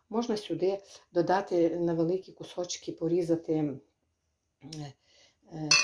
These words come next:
барабульки і барабульки додати, і буде гарна тушена барабулька. От таке м'яско сьогодні.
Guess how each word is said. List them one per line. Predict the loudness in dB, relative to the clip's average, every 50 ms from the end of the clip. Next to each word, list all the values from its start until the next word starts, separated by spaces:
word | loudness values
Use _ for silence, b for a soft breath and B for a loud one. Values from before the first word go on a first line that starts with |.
| 0 -4 -10 -4
барабульки | 0 2 4 4 4 4 2 2 2 2 0 0 0
і | 0 0 2 4 4 6 4 4 2
барабульки | 2 2 4 4 4 2 0 -2 -2 -4
додати, | -4 -4 -2 0 -2 -2 -2 -2 -4
і | -4 -4
буде | -6 -8 -6 -4
гарна | -2 -2 -2 -2 -4
тушена | -4 -6 -6 -4 -4 -2 -2 -2
барабулька. | -4 -4 -6 -6 -6 -8 -10 -14 -14 -16 -20 -18
От | -16
таке | -16 -12 -10 -6 -4
м'яско | -4 -4 -2 -4 -6 -6 -10
сьогодні. | -12 -10 -8 -8 -8 -8 -8